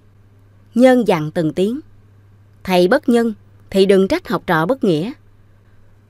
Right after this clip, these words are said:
Rồi anh tặng thầy một cái bợp tai nảy lửa. Thầy U thưa lên khoa trưởng, khoa trưởng chuyển lên cục trưởng quân y. Sự việc rồi cũng chìm xuồng,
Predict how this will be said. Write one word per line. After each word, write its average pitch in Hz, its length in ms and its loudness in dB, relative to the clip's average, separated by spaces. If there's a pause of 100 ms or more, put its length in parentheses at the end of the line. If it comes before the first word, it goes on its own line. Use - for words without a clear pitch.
(120)
Rồi 190 240 6
anh 240 200 0
tặng 170 260 -6
thầy 165 360 -6
một 165 240 -4
cái 277 180 -4
bợp 175 260 -4
tai 214 200 -4
nảy 175 180 -4
lửa. 190 340 -6 (540)
Thầy 175 200 0
U 220 260 2
thưa 233 220 0
lên 214 200 0
khoa 208 180 -6
trưởng, 165 320 -6 (400)
khoa 269 200 0
trưởng 202 320 0
chuyển 190 240 0
lên 233 240 -2
cục - 220 -6
trưởng 170 280 -2
quân 214 140 0
y. 208 240 -2 (460)
Sự 185 340 2
việc 190 180 4
rồi 175 260 4
cũng 196 240 -2
chìm 185 220 2
xuồng, 160 320 -2